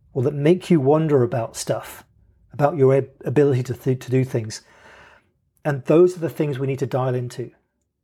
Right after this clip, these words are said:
Those are the things, whether, um, whether this is the only podcast you, you listen to my, of this series, and, and, but just, like, for yourself,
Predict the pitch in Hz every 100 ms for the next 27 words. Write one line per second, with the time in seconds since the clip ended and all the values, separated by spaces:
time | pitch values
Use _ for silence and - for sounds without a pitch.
0 | _ _ - 147 156 147 156 143 - 147
1 | 151 190 147 135 151 170 170 147 127 135
2 | 180 180 170 - 156 143 - 139 131 -
3 | _ _ _ 135 135 156 160 139 135 131
4 | 139 123 131 - 180 170 139 120 123 143
5 | 123 120 - - 147 143 - 160 - -
6 | 151 - 170 175 - 190 117